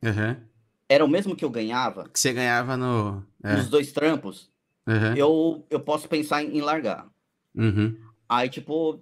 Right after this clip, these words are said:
Speaker 2: meu, demorou isso uns quatro meses.
Speaker 1: Ah, foi,
Speaker 2: Daí
Speaker 1: é, até que foi, foi rápido, né? Foi, foi
Speaker 2: Foi,
Speaker 1: assim.
Speaker 2: foi.
Speaker 1: É,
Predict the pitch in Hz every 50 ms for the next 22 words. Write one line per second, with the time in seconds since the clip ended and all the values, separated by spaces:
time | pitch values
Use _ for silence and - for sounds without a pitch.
0 | _ _ - 147 143 127 117 - - _ _ - 131 127 131 131 123 127 147 156
1 | - - 170 - - - - - - - _ _ _ - 160 185 - - 190 156
2 | 123 110 101 98 95 - - - _ _ _ _ _ _ _ _ _ _ _ _
3 | _ _ _ _ _ - - 120 117 117 - - 113 113 113 113 117 104 139 151
4 | 156 107 101 - 123 117 - - 143 165 202 196 - 196 180 170 190 214 202 196
5 | 180 147 147 147 160 160 160 - 131 135 147 147 135 120 110 104 - - 120 120
6 | 123 - 131 123 110 - 107 - - - _ _ _ _ _ _ _ _ _ -
7 | - 101 101 104 113 117 110